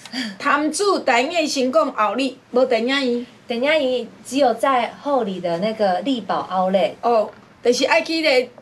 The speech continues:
Speaker 1: 大卖场内底，
Speaker 2: 嘿，
Speaker 1: 吼，
Speaker 2: 大卖场里面。
Speaker 1: 这个大卖场内底，
Speaker 2: 是，
Speaker 1: 吼，
Speaker 2: 是。
Speaker 1: outlet。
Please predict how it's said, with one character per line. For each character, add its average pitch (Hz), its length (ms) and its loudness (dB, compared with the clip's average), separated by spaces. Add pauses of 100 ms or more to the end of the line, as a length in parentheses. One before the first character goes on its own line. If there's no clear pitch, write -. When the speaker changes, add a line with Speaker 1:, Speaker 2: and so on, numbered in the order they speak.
Speaker 1:
大 220 160 2
卖 220 120 0
场 208 220 -6
内 208 160 -2
底， 247 120 2
Speaker 2:
嘿， 220 260 0
Speaker 1:
吼， - 0 -
Speaker 2:
大 240 140 -2
卖 233 240 0
场 - 240 0
里 - 40 -8
面。 175 380 -4
Speaker 1:
这 277 80 -2
个 - 0 -
大 269 80 2
卖 262 200 2
场 208 220 -6
内 190 140 -4
底， 208 340 0
Speaker 2:
是， 196 60 -6
Speaker 1:
吼， - 100 -6
Speaker 2:
是。 214 120 -8 (160)
Speaker 1:
outlet。 262 380 2